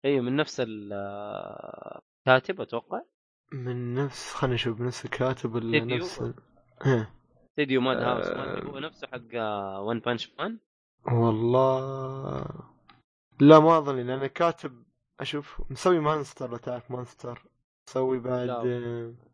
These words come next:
Speaker 2: في عنده أشياء يعني كنت ما تعرفه، بس يعني ما عنده، لا، مش هو نفسه، مش نفسه. بعد م-، م-، م-، مش
Speaker 1: مو
Speaker 2: نفس
Speaker 1: نفس
Speaker 2: الاستوديو،
Speaker 1: ال-
Speaker 2: مش ماد هاوس، لا، لا، هو استوديو، هي ماد هاوس، تعال، هو استوديو ماد هاوس، اللي، اللي أشرف على
Speaker 1: والله؟
Speaker 2: هذا.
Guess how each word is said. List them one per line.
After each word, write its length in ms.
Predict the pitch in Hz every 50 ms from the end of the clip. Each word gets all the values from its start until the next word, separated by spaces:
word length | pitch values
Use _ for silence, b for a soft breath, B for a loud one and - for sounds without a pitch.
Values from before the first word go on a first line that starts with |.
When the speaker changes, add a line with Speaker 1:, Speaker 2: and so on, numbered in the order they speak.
| _ _ _ _ _ -
Speaker 2:
في 120 | - 170 165
عنده 260 | 156 147 131 131 123
أشياء 320 | 120 - - 131 123 117
يعني 240 | 117 113 117 120 117
كنت 260 | - - 123 113 -
ما 200 | 123 120 135 -
تعرفه، 400 | - - 120 127 - - - 127
بس 220 | 127 123 - - 147
يعني 300 | 139 131 123 123 113 b b b b b _ -
ما 100 | 147 143
عنده، 340 | 139 135 127 120 123 127
لا، 160 | 131 135 131 123
مش 340 | 135 143 143 - - -
هو 140 | 127 117 117
نفسه، 340 | 113 110 - - - - - - _ _ _ _ _ _
مش 220 | 139 117 - - 120
نفسه. 280 | 117 - - - - - _ _ _ _ _ _ _ _
بعد 200 | 143 147 151 151
م-، 40 | 165
م-، 340 | 175 175 170 180 180 185 185
م-، 200 | 185 185 180 185
مش 180 | 180 - -
Speaker 1:
مو 60 | 156
Speaker 2:
نفس 140 | 143 147 147
Speaker 1:
نفس 0 |
Speaker 2:
الاستوديو، 480 | 139 123 - - 139 123 117 120 120 120
Speaker 1:
ال- 60 | 127
Speaker 2:
مش 300 | 147 147 - - - -
ماد 220 | 131 127 113 -
هاوس، 320 | 120 113 110 - - - 131
لا، 140 | 131 123 120
لا، 80 | 120
هو 300 | 120 123 135 131 127 123
استوديو، 960 | 120 - - - 139 131 131 127 127 123 123 123 120 120 120 120 120 113 B B B B B B B B B _ _ _ - - -
هي 260 | 117 123 175 190 170
ماد 200 | 147 160 151 - 160
هاوس، 300 | 190 190 135 113 - -
تعال، 320 | - - - - - - - 135 - _ -
هو 120 | 143 151
استوديو 340 | 147 147 - 180 160 147 135
ماد 140 | 123 120 110 -
هاوس، 300 | 117 110 110 - - -
اللي، 720 | - - 131 131 123 131 135 139 147 160 170 156 127 127 123
اللي 440 | 127 135 139 139 143 151 143 143 147
أشرف 320 | 143 - 143 131 - -
على 100 | 120 117
Speaker 1:
والله؟ 160 | 139 151 -
Speaker 2:
هذا. 100 | 110 107